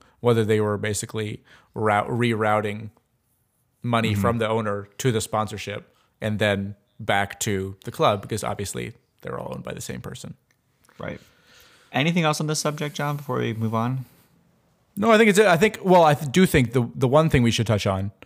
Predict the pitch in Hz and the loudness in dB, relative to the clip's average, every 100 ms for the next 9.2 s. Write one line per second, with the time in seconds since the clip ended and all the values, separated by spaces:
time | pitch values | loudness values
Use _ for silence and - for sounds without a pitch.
0 | _ _ - 113 107 113 98 107 - 104 | _ _ -8 -2 2 2 2 -2 2 2
1 | 101 - 98 95 - - _ _ _ _ | 2 0 0 0 -6 -20 _ _ _ _
2 | _ - 113 117 113 127 117 117 127 - | _ 0 4 4 4 4 4 2 0 -4
3 | _ _ _ _ _ _ - _ _ _ | _ _ _ _ _ _ -20 _ _ _
4 | _ _ _ _ _ _ - 113 107 - | _ _ _ _ _ _ 0 2 2 2
5 | 117 110 117 110 - 110 110 - _ - | 2 4 2 2 0 0 -2 -4 _ 0
6 | 110 107 139 - - _ _ - - _ | 2 2 -2 -4 -10 _ _ -20 -20 _
7 | _ 123 104 170 - 110 101 101 107 135 | _ -8 0 0 2 2 2 -2 -2 -6
8 | - - 110 113 - _ - 98 98 98 | -8 -4 0 0 -2 _ -6 -4 -2 -2
9 | 123 - | -4 -6